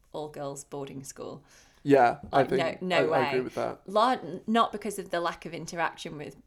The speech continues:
Speaker 1: with boys, although I think that's definitely part of it. Um, and, and the same thing probably applies if, if we had a boy as well. But I think just, like,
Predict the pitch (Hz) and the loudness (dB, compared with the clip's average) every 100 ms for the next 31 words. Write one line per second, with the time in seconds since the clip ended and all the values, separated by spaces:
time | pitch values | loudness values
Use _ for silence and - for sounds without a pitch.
0 | - 170 156 - 180 165 160 156 151 151 | -12 -10 -10 -4 -2 -2 -4 -6 -4 -6
1 | 160 151 - - - 170 - 160 175 - | -6 -12 -12 -14 -14 -14 -12 -12 -12 -12
2 | 170 170 - - 107 - - - - _ | -10 -10 -12 -10 -8 -8 -12 -20 -20 _
3 | - 175 160 147 143 - 180 - 170 160 | -8 -2 -2 -2 -6 0 0 0 -2 -2
4 | 156 165 160 151 151 147 - _ - 143 | -2 -2 -4 -10 -10 -14 -16 _ -10 -10
5 | - - 139 147 151 147 143 160 - - | -10 -10 -8 -8 -8 -8 -8 -14 -16 -16
6 | - 165 160 165 165 - 208 202 175 170 | -14 -12 -12 -10 -12 -8 -2 -2 -2 -4
7 | 180 170 160 - - - - - _ _ | -4 -4 -4 -6 -8 -20 -20 -20 _ _
8 | _ 185 202 208 202 - - 202 - 185 | _ -6 -2 -4 -4 -10 -6 -6 -6 -4
9 | 170 160 139 - | -2 -2 -6 -14